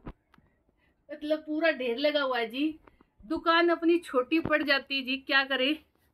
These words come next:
कपड़ा खूब है, बाहर भी पड़ा हुआ है अभी तो,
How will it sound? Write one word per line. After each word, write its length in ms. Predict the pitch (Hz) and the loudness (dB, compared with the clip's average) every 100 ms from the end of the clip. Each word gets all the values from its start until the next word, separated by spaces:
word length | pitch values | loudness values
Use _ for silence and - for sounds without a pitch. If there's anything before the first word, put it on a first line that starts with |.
| _ _ _ _ | _ _ _ _
कपड़ा 300 | 285 294 285 269 | -14 -8 -6 -6
खूब 320 | - 202 185 | -6 -8 -8
है, 160 | 160 - _ _ _ _ _ _ | -10 -14 _ _ _ _ _ _
बाहर 280 | 214 214 214 | -6 -4 -4
भी 140 | 240 262 | -6 -6
पड़ा 220 | 269 262 | -4 -2
हुआ 180 | 254 220 | -2 -2
है 80 | |
अभी 140 | 196 220 | -4 -6
तो, 160 | 247 | -6